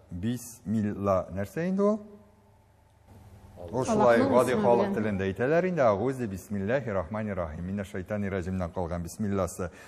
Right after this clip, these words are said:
Speaker 1: Димәк, анда ике Алла. Бисмилласы. Тыңлыйбыз. Әмма болар һәммәсе дә Сабан туеның бисмилласы гына әле. Димәк, җәмәгать, бу да аерым кызыл юлдан языла, һәм бу безнең соңгы җөмләбез. Әмма болар,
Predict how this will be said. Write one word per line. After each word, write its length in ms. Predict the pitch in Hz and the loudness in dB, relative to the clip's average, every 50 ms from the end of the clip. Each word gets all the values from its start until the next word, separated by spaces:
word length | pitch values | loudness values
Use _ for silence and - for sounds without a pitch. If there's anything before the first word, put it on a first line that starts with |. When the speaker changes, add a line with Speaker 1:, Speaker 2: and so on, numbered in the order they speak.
| - - _ | -20 -14 _
Speaker 1:
Димәк, 380 | 98 113 123 131 127 117 110 110 | -2 0 4 4 4 6 6 4
анда 240 | 107 104 101 98 98 | 4 4 2 2 0
ике 320 | - 117 110 - - - | 0 -4 -4 -4 -2 -2
Алла. 300 | 98 92 90 90 90 78 - - - - | 0 0 0 0 -2 -2 -4 -12 -16 -10
Бисмилласы. 1000 | - 95 123 135 - - 95 101 113 120 110 110 104 110 110 101 - - - 82 80 - - - - _ - | -8 -8 -8 -8 -8 -6 -4 -2 -2 -2 -2 -2 2 2 2 2 0 -4 -10 -12 -12 -14 -20 -20 -20 _ -6
Тыңлыйбыз. 420 | - 139 135 113 95 85 85 - - - - - - - - - _ _ | -4 0 0 0 0 -2 -4 -6 -12 -18 -20 -20 -20 -20 -20 -20 _ _
Әмма 380 | 151 175 220 226 226 226 214 196 | 4 6 6 6 8 8 6 8
болар 240 | 180 170 156 151 139 117 | 8 8 8 8 8 6
һәммәсе 480 | 139 170 214 220 220 220 214 220 190 | 4 2 4 4 2 2 2 0 0
дә 140 | 175 180 170 | 2 2 2
Сабан 420 | 170 - 135 123 117 147 165 175 170 | 2 2 2 4 4 4 2 2 0
туеның 340 | - 143 139 139 139 131 117 | -2 -2 0 0 -2 -2 -2
бисмилласы 680 | 120 123 - - 123 120 113 113 110 107 - - 104 90 | -4 -6 -6 -4 -4 -2 2 2 0 0 0 -4 -4 -4
гына 220 | 95 95 95 92 - | -2 -2 -2 -2 -2
әле. 320 | 92 92 85 82 85 80 - - - - - - | -2 -2 -2 -2 -6 -6 -10 -16 -20 -20 -14 -6
Димәк, 300 | 104 117 123 123 117 104 | -2 0 2 2 0 0
җәмәгать, 560 | 95 110 107 101 101 101 101 135 156 156 - 95 | 0 -2 0 2 2 4 4 2 2 2 -4 -6
бу 220 | 87 110 139 175 | -6 -4 -2 2
да 180 | 175 185 185 175 | 4 4 4 6
аерым 400 | 104 107 107 101 98 107 120 123 | 4 4 2 2 0 -2 -4 -4
кызыл 340 | - 113 101 95 104 98 | -6 -8 -6 -4 -4 -4
юлдан 380 | 92 90 85 85 80 85 85 82 | -4 -4 -6 -6 -6 -6 -6 -6
языла, 380 | 80 85 82 90 123 160 180 - | -8 -8 -6 -4 -2 -2 -2 -2
һәм 140 | - 123 117 | -4 -4 -4
бу 80 | 104 92 | -4 -6
безнең 320 | 82 85 80 101 120 120 - | -6 -8 -8 -8 -10 -10 -10
соңгы 240 | - 101 92 101 98 104 | -8 -6 -6 -6 -4 -4
җөмләбез. 480 | 98 87 85 80 80 80 78 - - - _ _ _ _ _ _ _ - _ _ _ _ _ _ _ _ _ _ _ _ _ - | -6 -6 -6 -8 -8 -12 -16 -18 -20 -20 _ _ _ _ _ _ _ -20 _ _ _ _ _ _ _ _ _ _ _ _ _ 4
Әмма 560 | 139 135 131 139 139 135 131 127 123 117 110 | 4 4 4 4 2 2 4 6 6 6 6
болар, 500 | 95 101 98 95 98 110 139 180 - | 6 2 2 4 6 8 8 8 6